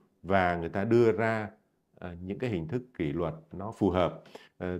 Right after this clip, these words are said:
tuy nhiên thì có một điều tôi, ờ, ờ, băn khoăn ở đây nè, là riêng đối với giáo hội Phật giáo đó, thì, ờ, tại sao cái sự việc của, ừm, Sư Minh Đạo, ờ, chỉ có vì một cái câu nói tán thán,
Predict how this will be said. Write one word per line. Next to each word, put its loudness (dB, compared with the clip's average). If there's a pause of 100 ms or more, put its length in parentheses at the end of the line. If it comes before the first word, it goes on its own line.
(140)
tuy 8
nhiên 8
thì 4
có 2
một 4
điều 8
tôi, 4
ờ, -2 (420)
ờ, -4
băn 2
khoăn 4
ở 4
đây 6
nè, 2 (320)
là 6 (200)
riêng 10
đối 12
với 4
giáo 2
hội 2
Phật -2
giáo 2
đó, -2 (360)
thì, 6
ờ, 0 (400)
tại 4
sao 4
cái 0
sự 0
việc 0
của, -4 (560)
ừm, -8
Sư 6
Minh 6
Đạo, 4 (360)
ờ, -8 (120)
chỉ 2
có 0
vì 8
một 6
cái 4
câu 8
nói 2 (220)
tán 4
thán, 0